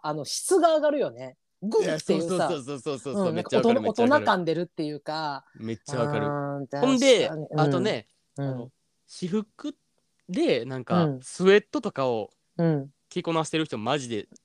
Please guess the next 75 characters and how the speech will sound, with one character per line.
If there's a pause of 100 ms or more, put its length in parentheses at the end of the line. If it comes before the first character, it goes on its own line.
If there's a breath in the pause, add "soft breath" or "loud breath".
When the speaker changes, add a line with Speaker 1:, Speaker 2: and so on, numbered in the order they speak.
Speaker 2:
ュ
ン
と
す
る。
Speaker 1:
あ
ー。 (540 soft breath)
あ
の、 (200)
私
な、
あ
の、
ス
ウ
ェ
ッ (100)
ト、 (100)
ち
ょ
っ
と
あ
の、
Speaker 2:
う
ん。 (580 soft breath)
Speaker 1:
ち
ょ
っ
と
ピ
チ
ッ
と
し
た
感
じ (100)
の、
ダ
ボ
じ
ゃ
な
く
て、
あ
の、
ピ
チ
ッ
と、
ピ
チ
ッ
と
っ
て、
あ
の、 (260)
な
ん
か
さ、
ス
キ
ニ
ー
ほ
ど
じ
ゃ
な
い
で。